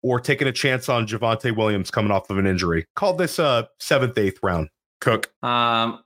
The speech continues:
Speaker 3: I'll, I'll take Javonte and manage. I'll just stick him on the bench for a month and then see what we get.
Speaker 1: I'm going Cook. And O T C here, let's stick in the Buffalo backfield. Do you prefer at A D P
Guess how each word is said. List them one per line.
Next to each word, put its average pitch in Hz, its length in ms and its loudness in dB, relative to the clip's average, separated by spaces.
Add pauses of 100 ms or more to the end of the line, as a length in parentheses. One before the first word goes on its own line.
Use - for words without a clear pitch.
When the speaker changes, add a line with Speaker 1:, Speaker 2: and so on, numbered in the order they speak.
Speaker 3:
I'll, 135 300 4
I'll 147 140 0
take 147 180 -4
Javonte 117 460 0
and 104 160 0
manage. 101 420 0
I'll 110 80 2
just 110 200 -2
stick - 220 -4
him 117 120 2
on 107 100 2
the 104 60 -2
bench 101 320 0
for 107 160 -2
a 101 40 0
month 98 280 0
and 95 80 0
then 92 100 0
see - 140 -2
what 92 80 0
we 95 80 -2
get. 92 300 0 (580)
Speaker 1:
I'm 143 140 0
going 147 280 -2
Cook. - 460 -2 (540)
And 135 300 0
O 165 100 2
T 175 240 -2
C 214 260 0
here, 123 240 2
let's 127 220 -2
stick 160 220 -2
in 156 80 -2
the 147 40 0
Buffalo 143 360 -2
backfield. 127 600 -2 (600)
Do 143 140 -2
you 151 240 0
prefer 160 480 -2
at 139 200 0
A 139 140 0
D 135 160 0
P 120 420 0